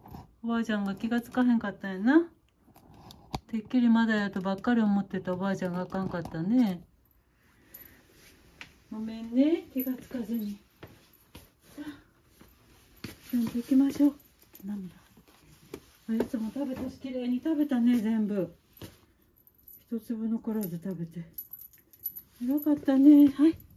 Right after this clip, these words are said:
なんで賢い猫ちゃんなんでしょう、さっちゃんは。気をつけて行ってきてね。いい？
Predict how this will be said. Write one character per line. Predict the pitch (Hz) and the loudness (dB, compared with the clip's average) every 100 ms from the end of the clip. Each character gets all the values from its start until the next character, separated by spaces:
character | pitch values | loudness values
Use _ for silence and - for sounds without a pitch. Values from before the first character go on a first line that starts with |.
| _ - - _ _ _ _ _ _ _ _ _ _ | _ -20 -20 _ _ _ _ _ _ _ _ _ _
な | 269 | -12
ん | 277 | -10
で | - | -10
賢 | - 220 - 214 | -10 -10 -8 -4
い | |
猫 | 208 208 202 | -2 -2 -6
ち | 190 | -6
ゃ | |
ん | 185 | -6
な | 185 | -4
ん | 175 | -4
で | 175 | -6
し | 165 | -4
ょ | 240 | -4
う、 | |
さ | 226 208 | -2 -6
っ | |
ち | 202 196 | -6 -4
ゃ | |
ん | 180 | -2
は。 | 170 165 - - _ _ - - _ _ _ _ - | -2 -4 -10 -18 _ _ -20 -20 _ _ _ _ -8
気 | 226 | -2
を | 220 | -2
つ | - | 0
け | 214 | -2
て | 196 | -2
行 | 190 | -4
っ | |
て | - | -4
き | 262 | -2
て | 247 | 2
ね。 | 226 226 262 - - - - - - - - - _ _ - | 4 6 6 4 -4 -20 -20 -20 -20 -20 -20 -20 _ _ -4
い | 311 269 302 | 0 2 0
い？ | 440 | -2